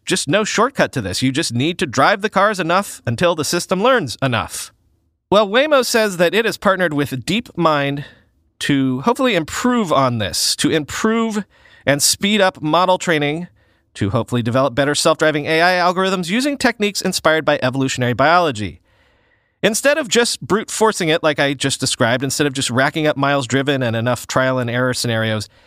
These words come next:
DeepMind uses an approach called population-based training, or P B T, which develops multiple machine learning models and then lets them compete with each other so that so-called offspring of successful models win out over time, sort of how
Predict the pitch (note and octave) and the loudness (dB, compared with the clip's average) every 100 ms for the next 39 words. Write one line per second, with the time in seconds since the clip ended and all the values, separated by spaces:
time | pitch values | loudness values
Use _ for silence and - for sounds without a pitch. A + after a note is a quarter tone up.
0 | - - _ _ - C#4 C#4 B3+ A#3 G#3 | -20 -20 _ _ -2 -2 0 0 2 0
1 | F#3 F3+ E3+ F#3 F3 E3 - E3+ D3 B2 | -2 -2 0 0 0 0 0 2 2 0
2 | - A3+ A#3+ A3 F#3+ F#3 D#3 D3+ - - | -2 -2 0 -2 0 -2 0 -2 -2 0
3 | G#3 E3 G#2+ A2+ A2 G3 F#3 D#3 - D3+ | 0 0 -2 -4 -4 -4 -4 -4 0 0
4 | A2+ A2+ - C3 D3 C3 - F3+ A#3 A3 | 0 -4 -4 0 2 0 2 2 2 0
5 | G#3+ - F#3+ E3+ D#3 C#3 C#3+ F#3 F#3+ C#3+ | 0 0 0 0 0 0 2 4 4 2
6 | C3+ - _ _ _ _ _ - C#3 D3+ | -2 -10 _ _ _ _ _ -4 0 2
7 | F3 G#3 - F#3 - D3+ C#4+ F3 F#3 D4 | 2 0 -2 -2 -4 -2 -2 -2 -2 -2
8 | - A2+ G2 - C3 B2+ - _ - - | 0 -2 -2 -2 0 0 -4 _ -20 -20
9 | - _ - F3+ F3 F#3 E3 - F#3+ A#3+ | -20 _ -2 0 0 0 0 0 0 0
10 | - - D#3 A#2 A#2 - C#3+ - - A3+ | 0 0 0 0 -2 -2 -2 -2 0 0
11 | - G#3 E3 C3 B2 B2 - _ - D3 | 0 0 2 2 0 -2 -8 _ -4 0
12 | G3 F#3+ C3+ D#3 - - A#2+ A2+ D#3+ - | 2 2 2 0 -4 -4 -2 -2 -4 0
13 | C4 A#3 B2+ F#2 F2 - A#2 A2+ A2+ B2 | 2 4 2 -4 -6 -2 -2 -2 -2 0
14 | A2 A2 G#2+ | 0 0 -2